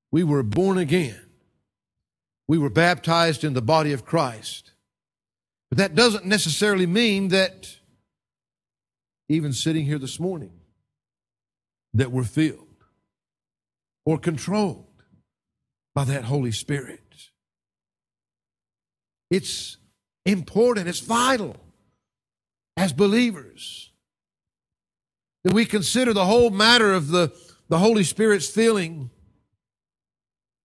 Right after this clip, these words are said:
Just because the Scriptures nowhere tell us to tarry for the filling,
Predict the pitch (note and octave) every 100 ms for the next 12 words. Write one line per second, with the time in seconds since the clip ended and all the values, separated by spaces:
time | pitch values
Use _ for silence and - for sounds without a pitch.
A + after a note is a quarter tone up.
0 | _ _ _ _ _ _ _ _ _ _
1 | _ _ _ - D3+ - A#2 D#3 D3+ C#3
2 | G#2+ - - - - _ _ _ _ _
3 | _ _ _ _ _ _ _ _ _ _
4 | _ _ A2 - D#3 - B2+ A#2+ C#3+ C#3+
5 | C#3+ - D3+ C#3 A2 A2+ - E3 E3 C3+
6 | - A#2 G#2+ C#3+ C#3 C3 A2+